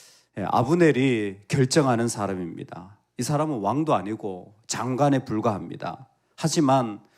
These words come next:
실제적인 힘을 가지고 있기 때문에 북쪽 왕이었던 이스보셋조차도, 어, 그렇게 쉽게, 에, 이 아브넬을 견제할 수 없는 그런 상황입니다. 그런데 이 아브넬이 가지고 있는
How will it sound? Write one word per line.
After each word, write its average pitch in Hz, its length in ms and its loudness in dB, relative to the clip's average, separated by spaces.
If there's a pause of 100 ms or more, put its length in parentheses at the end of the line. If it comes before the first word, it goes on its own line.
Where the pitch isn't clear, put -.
(160)
실제적인 180 720 0
힘을 214 360 0
가지고 127 420 -2
있기 107 240 -10
때문에 104 600 -12 (460)
북쪽 147 400 -2
왕이었던 131 640 0
이스보셋조차도, 123 1600 -2 (380)
어, - 400 -10
그렇게 127 300 -6
쉽게, 143 680 -2 (200)
에, 95 400 -14
이 131 260 -2
아브넬을 120 760 0 (140)
견제할 123 760 -2
수 113 240 -8
없는 127 540 0 (260)
그런 147 320 2
상황입니다. 127 920 -2 (680)
그런데 220 300 4
이 185 180 4
아브넬이 170 640 2
가지고 156 540 2
있는 131 500 0